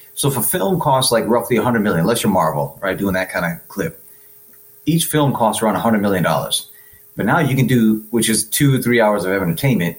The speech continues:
you're getting whole series, which are, like, ten to fifteen million. So maybe for, like, a hundred, hundred twenty million, you can get an entire season. So they're really loving that 'cause you can keep people engaged, right, and drop them as a book. So then you're getting, like, ten hours of programming.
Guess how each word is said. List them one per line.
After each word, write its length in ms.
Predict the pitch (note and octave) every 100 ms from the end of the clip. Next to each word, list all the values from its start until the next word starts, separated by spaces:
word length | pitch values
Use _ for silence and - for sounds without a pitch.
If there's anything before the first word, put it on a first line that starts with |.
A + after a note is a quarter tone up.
| -
you're 100 | - C#3
getting 180 | D3
whole 280 | G#2+ B2 C3+
series, 500 | B2+ - F3 A#2+ F#2+
which 160 | G#2+ G#2+
are, 80 | G2
like, 180 | F2+ -
ten 220 | B2 A2+
to 100 | G#2
fifteen 400 | A#2 - A#2 G#2+
million. 260 | A#2 G#2+ F2+
So 140 | G2+
maybe 180 | G#2+ C3+
for, 80 | A#2+
like, 120 | G2+
a 40 |
hundred, 240 | - A#2 G#2+
hundred 220 | A2 -
twenty 180 | - A#2
million, 240 | A#2+ D#3+
you 80 | G#2
can 80 | A2
get 120 | F#2
an 60 | F2+
entire 320 | E2 G#2 F2
season. 440 | - C#3+ C#3+ E3 - - - -
So 100 | -
they're 120 | G#2+
really 260 | F2+ C3+ D3
loving 300 | A#2 A2+ G2
that 240 | A#2 A2 G#2
'cause 80 |
you 80 | G#2+
can 100 | G#2+
keep 160 | - B2
people 180 | A2+ G#2
engaged, 680 | F#2 G#2 G2+ D#2+ D2 - - - - -
right, 300 | F#2 G2 G#2+
and 160 | G2+ E2+
drop 280 | G#2 G#2
them 120 | G#2 F#2
as 100 | F2+
a 40 |
book. 220 | F2+ G#2+
So 100 | -
then 160 | - A#2+
you're 100 | A2+
getting, 200 | A2 G#2
like, 180 | F2+ -
ten 560 | - A2+ - G#3+ G3 - - _ _ -
hours 360 | F#2 E2+ D#2+ E2+
of 260 | D#2 C#2+ - _ - -
programming. 520 | A2+ F2+ F#2 D#2+